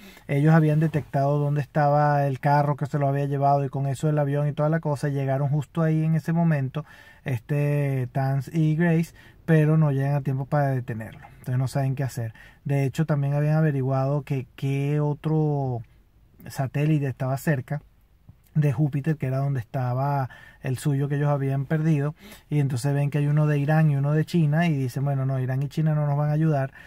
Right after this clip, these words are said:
pero había uno de la India, entonces hablan con, con el tipo de la India y al final le dice, "Bueno, es que no, no, no tenemos chance de usar el nuestro, porque tú sabes, ha perdido ciertas capacidades y tal".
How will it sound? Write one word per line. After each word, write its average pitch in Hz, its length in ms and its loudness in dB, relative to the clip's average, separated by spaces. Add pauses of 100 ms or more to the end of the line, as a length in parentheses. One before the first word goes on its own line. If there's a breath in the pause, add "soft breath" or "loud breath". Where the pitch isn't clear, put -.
(440 loud breath)
pero 156 240 6
había 147 240 2
uno 151 180 4
de 156 60 4
la 139 140 2
India, 160 260 6
entonces 131 300 -2
hablan 147 300 2
con, 143 600 0
con 139 160 -4
el 135 100 -4
tipo 135 280 -2
de 156 40 2
la 160 140 2
India 156 560 0
y 143 280 -2
al 135 160 -2
final 131 720 -2
le 143 140 -2
dice, 143 240 -2
"Bueno, 185 160 2
es 165 60 -2
que - 100 -4
no, 165 220 4
no, 160 260 0
no 160 160 -4
tenemos 165 400 2 (320 loud breath)
chance 165 300 2
de 160 80 2
usar 147 180 0
el 151 160 0
nuestro, 160 460 2
porque 135 120 -4
tú 139 120 -6
sabes, 143 340 0
ha 123 200 -2
perdido 151 420 0
ciertas 147 280 -4
capacidades 127 720 -2
y 123 40 -4
tal". 131 180 -4